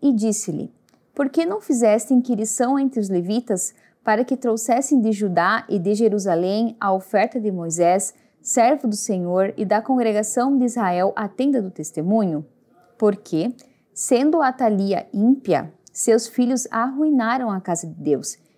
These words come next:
e até todas as coisas sagradas da casa do Senhor empregaram em Baalins." E deu o rei ordem, e fizeram uma arca, e a puseram fora,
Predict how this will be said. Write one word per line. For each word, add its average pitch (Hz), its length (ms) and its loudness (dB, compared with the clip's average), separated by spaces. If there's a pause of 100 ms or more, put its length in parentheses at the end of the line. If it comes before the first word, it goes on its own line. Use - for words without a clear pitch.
(120)
e 202 80 2
até 202 320 2
todas 302 440 0
as 330 160 -2
coisas 208 380 2
sagradas 247 720 -2
da 226 120 2
casa 196 300 -4
do 190 120 -6
Senhor 190 500 0 (140)
empregaram 214 880 -2
em 202 180 -4
Baalins." 185 840 -6 (520)
E 226 120 2
deu 226 300 4
o - 20 2
rei 254 280 2
ordem, 175 440 0 (340)
e 196 80 2
fizeram 202 460 2
uma 240 160 2
arca, 190 520 -2 (220)
e 196 140 2
a - 80 2
puseram 196 480 0
fora, 170 480 2